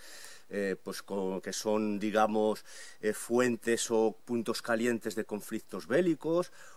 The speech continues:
o países en los que hay, eh, probabilidad muy alta de desastres naturales, etcétera. En mi caso es puro postureo.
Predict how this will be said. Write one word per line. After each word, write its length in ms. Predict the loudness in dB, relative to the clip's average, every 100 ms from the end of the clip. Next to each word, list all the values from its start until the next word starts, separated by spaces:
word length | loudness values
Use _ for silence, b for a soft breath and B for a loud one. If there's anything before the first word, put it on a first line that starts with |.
| B
o 100 | -6
países 580 | -4 -2 -2 -4 -4 -6
en 140 | -6
los 200 | -6 -8
que 220 | -8 -2
hay, 680 | 2 4 2 0 -2 -2 -4 -8 B B B
eh, 800 | -10 -6 -4 -2 -4 -4 -6 -8 -10 -14 -16 -20 -10
probabilidad 680 | -4 2 2 2 -4 -2 -2
muy 260 | -2 -4 0
alta 380 | 2 2 2 -2
de 80 | -2
desastres 520 | -4 -6 -6 -8 -8
naturales, 640 | -8 -4 2 4 4 -2
etcétera. 500 | -8 -8 -10 -12 -14 -16 B B B B -8
En 160 | -4
mi 120 | -2
caso 460 | 2 2 2 4 6
es 300 | 6 4 0
puro 460 | -8 -4 0 2 0
postureo. 640 | -2 -6 -6 -2 0 -2